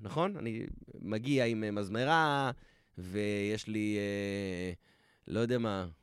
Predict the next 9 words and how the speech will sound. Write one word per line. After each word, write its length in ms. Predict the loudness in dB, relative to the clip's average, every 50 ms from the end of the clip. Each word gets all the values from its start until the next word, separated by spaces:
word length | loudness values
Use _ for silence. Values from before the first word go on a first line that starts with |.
| _ -6
<laughs> 80 | -2 0 0 0 0 -2 -8 -12 -16 _ _ _ _ _ -6 -4 -4 -2 0 0
יש 260 | 0 0 0 0 0
לי 100 | 0 0
מכנסיים 520 | 0 0 0 -2 -4 -2 -2 -2 -2 -2
קצרים, 720 | -4 -8 -6 -4 -4 -2 0 0 2 2 4 2 2 0 -2 -6 -10 -12 -12 -12 -10 -10
ויש 380 | -6 -2 -2 -2 -2 -2 -2
לי 100 | -4 -2
מכונת, 540 | -2 -2 -2 -2 -4 -2 -2 -4 -4 -4 -4
אה, 360 | -2 0 0 0 0 0 -2